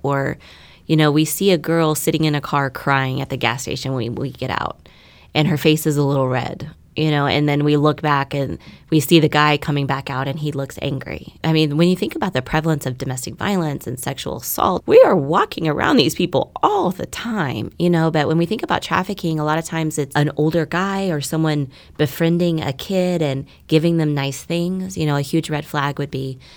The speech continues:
uh, all of a sudden they have a Louis Vuitton or Gucci purse. You know, traffickers intentionally buy their victims nice stuff to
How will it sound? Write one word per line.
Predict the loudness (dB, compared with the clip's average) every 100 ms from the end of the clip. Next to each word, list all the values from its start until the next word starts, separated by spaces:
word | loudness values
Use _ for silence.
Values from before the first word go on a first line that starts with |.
| -20 -12 -4
uh, | -4 -2
all | -2
of |
a | -2
sudden | -4 -2
they | -2
have | -2 -4
a | -4 -4
Louis | -2 -2
Vuitton | -2 -6 -6 -4 -4 -6 -8
or | -6
Gucci | -2 -2 -4 -6
purse. | -6 -8 -8 -12 -14 -18 -20 -10
You | -4
know, | -2
traffickers | 0 -2 -2 -2 -2
intentionally | -4 -4 -4 -4 -2 -2
buy | 0 -2
their | -4
victims | -4 -4 -6 -4
nice | -8 -8
stuff | -4 -2 -2 -4
to | -6 -6